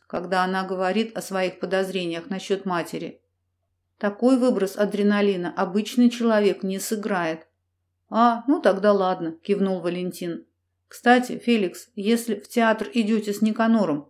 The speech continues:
он-то, понятно, уборщик, а ты как?» «Как ты там свое присутствие объяснишь?» Взявшись за ручку двери, директор обернулся и произнес, практически не разжимая губ:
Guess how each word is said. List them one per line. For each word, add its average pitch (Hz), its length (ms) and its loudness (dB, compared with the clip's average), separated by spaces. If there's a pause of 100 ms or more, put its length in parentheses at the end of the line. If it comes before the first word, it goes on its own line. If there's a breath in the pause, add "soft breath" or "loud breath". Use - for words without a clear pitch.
(160)
он-то, 226 300 2
понятно, 226 560 0
уборщик, 214 640 -2
а 214 120 0
ты 226 200 -2
как?» 214 380 -2 (880)
«Как 277 380 0
ты 254 140 2
там 196 240 -2
свое 202 340 4
присутствие 226 680 -2
объяснишь?» 185 760 -4 (680)
Взявшись 220 580 0
за 220 140 2
ручку 233 380 0
двери, 254 460 2
директор 208 520 0
обернулся 214 640 2
и 208 100 -6
произнес, 202 720 -2
практически 202 640 -4
не 190 160 0
разжимая 185 640 -4
губ: 170 260 -8